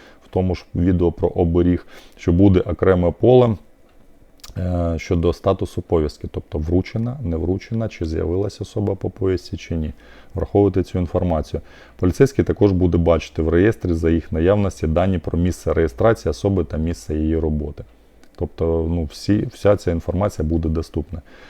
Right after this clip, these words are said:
Вносяться зміни стосовно формування інформаційних ресурсів поліції. Передбачається, що поліція засоби інформаційно-комунікаційної системи наповнює та підтримує в актуальному стані реєстри та бази даних,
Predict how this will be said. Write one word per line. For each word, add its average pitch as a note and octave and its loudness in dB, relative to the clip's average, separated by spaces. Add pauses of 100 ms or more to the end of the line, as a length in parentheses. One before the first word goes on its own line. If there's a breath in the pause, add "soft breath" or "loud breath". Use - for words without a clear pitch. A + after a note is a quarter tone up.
(360 loud breath)
Вносяться G2 4
зміни F#2+ 4
стосовно F2+ 0
формування F2+ 2
інформаційних E2+ -2
ресурсів A2 -2
поліції. G#2 2
Передбачається, F2+ 2
що - -6
поліція F2+ 2
засоби E2+ 2
інформаційно-комунікаційної E2+ -2
системи A2+ -2
наповнює F#2 2
та - -4
підтримує F2+ -2
в E2 2
актуальному E2 0
стані G2+ -2
реєстри E2+ 0
та D#2 -4
бази D#2+ 2
даних, F#2 0